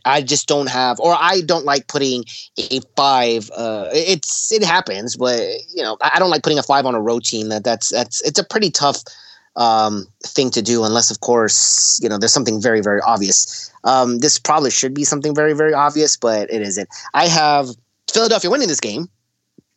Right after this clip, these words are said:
Don't get me wrong. I don't think D C can beat Philadelphia, but it's just not a lock for me. I'm taking Philly, confidence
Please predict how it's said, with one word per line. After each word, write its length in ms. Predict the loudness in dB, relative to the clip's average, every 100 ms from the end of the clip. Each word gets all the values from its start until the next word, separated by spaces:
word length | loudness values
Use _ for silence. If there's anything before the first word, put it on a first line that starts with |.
| _ -8 -2
Don't 100 | 0
get 100 | 2
me 100 | 2
wrong. 280 | 2 2
I 60 | 0
don't 120 | 0
think 140 | -2 0
D 100 | 0
C 180 | 0
can 160 | -2 -6
beat 180 | -4 -2
Philadelphia, 560 | 0 2 0 0 -2 -2 -12 -6 0
but 260 | 0 0 _ _ _ _ _ _ _ -2
it's 120 | 0
just 100 | 0
not 120 | 0
a 40 |
lock 200 | -2 -6
for 80 | -10
me. 120 | -14 -20 _ _ _
I'm 120 | -2 0
taking 240 | 0 0
Philly, 300 | 0 2 2
confidence 680 | 2 0 0 0 0 0